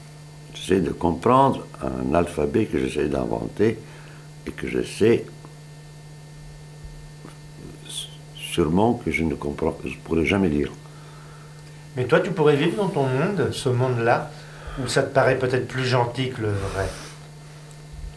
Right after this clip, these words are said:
Speaker 1: Non, mais le, le monde là où je vis, c'est, c'est le, le monde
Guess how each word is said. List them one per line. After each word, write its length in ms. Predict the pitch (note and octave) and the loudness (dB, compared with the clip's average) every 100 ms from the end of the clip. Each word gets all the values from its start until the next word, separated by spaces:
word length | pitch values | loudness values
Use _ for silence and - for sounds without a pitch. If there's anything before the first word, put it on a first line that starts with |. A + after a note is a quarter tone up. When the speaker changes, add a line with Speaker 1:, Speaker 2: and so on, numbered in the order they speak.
| - - - - - - F#2+ | -14 -16 -16 -18 -18 -8 2
Speaker 1:
Non, 320 | C#3 A#2 A#1 | 6 6 4
mais 80 | B1 | 2
le, 120 | G#1 | 0
le 200 | C2 B1+ | 0 -2
monde 240 | C2 C2+ A1+ | 0 -2 -4
là 60 | A1+ | -8
où 160 | G#1 - | -10 -6
je 120 | C#2 | 0
vis, 240 | F2+ A#2+ | 4 4
c'est, 420 | - A#1+ A1 - | 2 -6 -8 -8
c'est 60 | A#1 | -6
le, 500 | A#1 A1+ A1+ A1+ A#1+ | -6 -6 -8 -6 -4
le 40 | |
monde 220 | C2 C#2+ | -2 -2